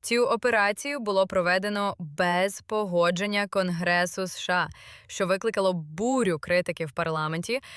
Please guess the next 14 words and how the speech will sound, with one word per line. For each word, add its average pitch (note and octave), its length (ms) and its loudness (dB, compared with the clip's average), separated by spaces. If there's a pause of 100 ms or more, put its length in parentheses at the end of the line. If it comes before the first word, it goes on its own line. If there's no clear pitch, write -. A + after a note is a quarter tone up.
(180)
та G#3+ 140 4
вимоги C4 340 2
імпічменту G3 680 -2
проти E3+ 300 0
Трампа. - 400 -6 (680)
Для F#3+ 180 2
атак G#3 280 0
по G#3+ 120 0
Ірану G#3+ 360 2
Трамп G3 340 0
не G3+ 380 0
отримував G3 640 0
схвалення F#3 580 2
Конгресу. F3 760 -2